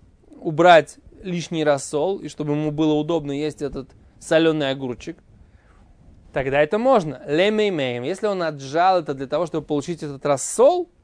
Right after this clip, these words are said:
да, тогда патура валясур, ди-, это не запрет Торы,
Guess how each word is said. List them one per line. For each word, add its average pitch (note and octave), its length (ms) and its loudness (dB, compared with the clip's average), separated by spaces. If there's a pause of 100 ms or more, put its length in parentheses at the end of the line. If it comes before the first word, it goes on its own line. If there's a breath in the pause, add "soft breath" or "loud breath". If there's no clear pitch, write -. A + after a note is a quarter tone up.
(1040)
да, C#3 360 -10 (640)
тогда B2+ 460 -6 (420)
патура G#3+ 480 0
валясур, C3+ 540 -4 (180)
ди-, C#3+ 180 -16 (100)
это D#3 180 -14
не D3+ 100 -6
запрет D#3 400 -4
Торы, B2+ 320 -4